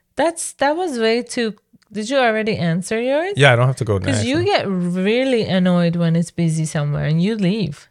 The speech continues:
Speaker 2: Not if I'm buying something.
Speaker 1: No, even then.
Speaker 2: What?
Speaker 1: Remember on Boxing Day when we went to Sports Track?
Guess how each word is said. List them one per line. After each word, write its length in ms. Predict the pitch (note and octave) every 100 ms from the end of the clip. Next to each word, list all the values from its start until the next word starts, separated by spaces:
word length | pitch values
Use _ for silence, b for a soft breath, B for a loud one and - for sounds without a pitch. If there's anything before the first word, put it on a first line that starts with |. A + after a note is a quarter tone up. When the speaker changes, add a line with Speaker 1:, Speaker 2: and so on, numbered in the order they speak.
| _ -
Speaker 2:
Not 200 | G#2+ A2+
if 100 | A#2
I'm 140 | G2+
buying 380 | F#2 F#2+ B2 G#2
something. 380 | G2 F#2 G#2 A2+ _ _ _
Speaker 1:
No, 320 | F3 D#3+ D#3
even 380 | - F#3 F#3 F3
then. 300 | D#3+ C3+ D3+ - _ _ _ _ _ _
Speaker 2:
What? 440 | - F3+ F#3 - - -
Speaker 1:
Remember 360 | G3 G#3 G#3+
on 220 | B3 A3 F#3+
Boxing 420 | F#3 G3 - A#3
Day 140 | A#3
when 160 | A3+ G3+
we 120 | F#3
went 200 | F#3+ G3
to 80 | G#3
Sports 440 | - - E3 F#3+
Track? 420 | - A3+ A#3+ B3